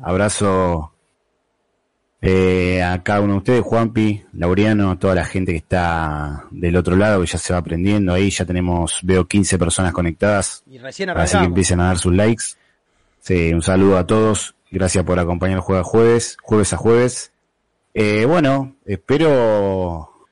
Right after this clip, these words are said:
Speaker 1: que hoy hablemos cosas en serio. Eh, son buenos temas,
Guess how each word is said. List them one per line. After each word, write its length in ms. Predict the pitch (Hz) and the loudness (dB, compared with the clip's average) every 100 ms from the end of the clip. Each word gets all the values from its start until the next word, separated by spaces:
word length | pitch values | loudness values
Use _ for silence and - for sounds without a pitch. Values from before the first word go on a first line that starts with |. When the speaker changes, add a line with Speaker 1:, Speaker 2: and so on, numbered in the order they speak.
| _ _ _ | _ _ _
Speaker 1:
que 140 | - | 0
hoy 340 | 101 104 98 92 | 2 2 2 0
hablemos 400 | 92 104 104 92 | 0 0 -2 -4
cosas 600 | 98 - 90 82 - - _ _ _ _ _ _ _ _ _ _ _ _ _ _ _ | -6 -2 -4 -4 -10 -16 _ _ _ _ _ _ _ _ _ _ _ _ _ _ _
en 160 | - 82 | -10 -4
serio. 580 | - 104 104 107 107 _ _ _ _ - | 0 0 2 0 -2 _ _ _ _ -6
Eh, 360 | 82 80 78 | -4 -2 -4
son 200 | - 113 | -2 0
buenos 220 | 117 107 | 2 0
temas, 580 | 90 117 113 113 104 - | 0 0 2 -2 -4 -12